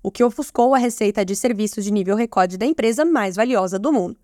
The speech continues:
As vendas do celular caíram dois vírgula quatro por cento para trinta e nove vírgula sete bilhões de dólares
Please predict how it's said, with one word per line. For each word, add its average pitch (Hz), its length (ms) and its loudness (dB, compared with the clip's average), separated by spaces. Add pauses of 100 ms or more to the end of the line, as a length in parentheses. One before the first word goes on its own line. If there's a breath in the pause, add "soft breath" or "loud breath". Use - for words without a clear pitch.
(380)
As 202 140 2
vendas 262 300 2
do 214 80 -6
celular 196 560 0
caíram 208 400 -2
dois 269 240 2
vírgula 294 240 0
quatro 226 260 -4
por 320 160 -4
cento 202 400 -2 (240)
para 226 140 2
trinta 403 300 -2
e 392 40 2
nove 240 300 2
vírgula 254 260 2
sete 220 300 -4
bilhões 233 440 0
de 285 80 -4
dólares 208 440 0